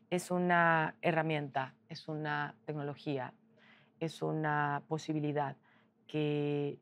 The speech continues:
yo, desde mi experiencia, em, agradezco. Agradezco muchísimo haber podido, eh, incursionar en esto con la gente, eh,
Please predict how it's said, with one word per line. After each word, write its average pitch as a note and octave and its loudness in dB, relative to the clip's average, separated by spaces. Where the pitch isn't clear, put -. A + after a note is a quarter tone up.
yo, D3+ 2
desde D3 0
mi E3+ 0
experiencia, C#3+ -2
em, C#3 -8
agradezco. C#3 0
Agradezco C#3 -4
muchísimo C#3+ -8
haber C#3 -4
podido, C#3 -2
eh, C#3 -8
incursionar C#3 -2
en C#3+ -8
esto D#3 -4
con C#3 -4
la C3 -2
gente, C#3+ -4
eh, C3+ -10